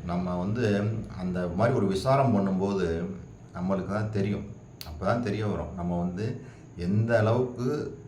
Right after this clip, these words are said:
தரமா, தரம் தாழ்ந்து இருக்கிறோம், கடவுள் எந்த அளவுக்கு அந்த உயர்ந்த, எந்த ஸ்டேஜில் இருக்காரு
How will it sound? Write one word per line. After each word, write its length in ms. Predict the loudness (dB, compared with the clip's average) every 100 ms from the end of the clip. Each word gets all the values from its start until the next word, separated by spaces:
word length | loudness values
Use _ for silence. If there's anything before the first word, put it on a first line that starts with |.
| -4
தரமா, 540 | 2 4 4 4 4
தரம் 420 | 2 4 4 2
தாழ்ந்து 420 | 4 4 6 6 6
இருக்கிறோம், 460 | 4 2 0 -2 -6 -12 -16 -18 -20 -20 -20 -20 -18 -18 -6
கடவுள் 540 | 0 2 2 0 -2
எந்த 300 | -2 0 0
அளவுக்கு 380 | -2 -4 -6 -6
அந்த 220 | -2 -2
உயர்ந்த, 640 | 0 0 2 2 2 0 -8 -16 -16 -8
எந்த 340 | -4 0 2
ஸ்டேஜில் 640 | 2 2 0 2 4 4 2
இருக்காரு 420 | 0 -2 -2